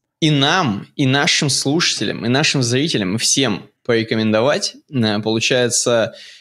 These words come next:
не быть о себе такого мнения, что ты особенный, исключительный какой-то чувак такой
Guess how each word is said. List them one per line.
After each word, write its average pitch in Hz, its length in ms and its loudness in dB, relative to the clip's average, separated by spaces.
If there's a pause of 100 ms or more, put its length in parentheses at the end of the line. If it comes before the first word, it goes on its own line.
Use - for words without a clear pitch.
не 135 180 2
быть 185 500 0
о 143 80 0
себе 135 680 0 (160)
такого 139 320 0
мнения, 156 480 2
что - 240 -2
ты 151 220 0
особенный, 120 600 0
исключительный 110 680 -2
какой-то 120 340 -12
чувак 131 480 0
такой 127 420 -6